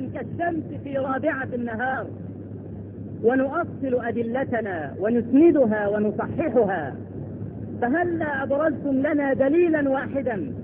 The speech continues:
ارتقيتم به إلى النبي صلى الله عليه وسلم في مواجهة الأدلة التي نأتي بها؟ ما عندهم شيء، قالوا: "هو في البحر". لو أن الحديث قال: "في البحر"،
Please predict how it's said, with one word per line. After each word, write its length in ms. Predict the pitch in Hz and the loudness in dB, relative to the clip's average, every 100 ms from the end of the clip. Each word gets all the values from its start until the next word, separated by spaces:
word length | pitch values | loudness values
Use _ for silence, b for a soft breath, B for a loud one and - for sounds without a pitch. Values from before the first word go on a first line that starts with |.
| - - - - - - - - - - | -10 -10 -10 -10 -12 -12 -12 -10 -4 2
ارتقيتم 720 | 233 269 269 330 320 294 269 | 2 2 0 0 0 -2 -4
به 380 | 294 285 269 247 | 0 0 0 -2
إلى 100 | 254 | -2
النبي 440 | 247 247 285 269 | 2 2 2 2
صلى 240 | 233 240 240 | 0 2 2
الله 380 | 247 262 240 220 | 2 2 2 2
عليه 340 | 233 220 220 | 0 0 0
وسلم 540 | 208 233 214 185 151 - - - - - - - | -2 -4 -6 -4 -6 -6 -10 -10 -10 -10 -10 -4
في 60 | 254 269 | 0 4
مواجهة 680 | 254 262 262 247 330 311 302 | 6 6 4 2 0 -2 -4
الأدلة 640 | 262 254 240 247 330 302 277 | -6 -6 -6 -4 -2 -2 -2
التي 500 | 277 269 277 254 247 | -4 -4 -4 -2 -2
نأتي 400 | 240 - 233 226 | -2 -4 -4 0
بها؟ 480 | 254 220 175 131 101 - - - - - - - - - - - | 0 0 -2 -6 -10 -10 -12 -12 -12 -10 -12 -12 -12 -12 -10 0
ما 120 | 214 | 2
عندهم 580 | 320 285 254 233 226 202 - | 2 0 -4 -4 -4 -4 -4
شيء، 180 | 190 160 - - 269 | -4 -4 -8 -6 0
قالوا: 340 | 294 269 269 | 4 6 6
"هو 60 | 240 | 6
في 80 | |
البحر". 300 | 220 202 208 - - - - - - - - - - | 2 2 -2 -4 -10 -10 -10 -10 -10 -10 -10 -10 -2
لو 140 | - 320 | 2 2
أن 200 | 349 330 | 2 0
الحديث 560 | 285 262 330 330 294 - | -2 -4 -2 -2 -2 -4
قال: 300 | 302 311 285 | -2 0 0
"في 100 | 269 | 0
البحر"، 360 | 262 226 330 | 0 2 0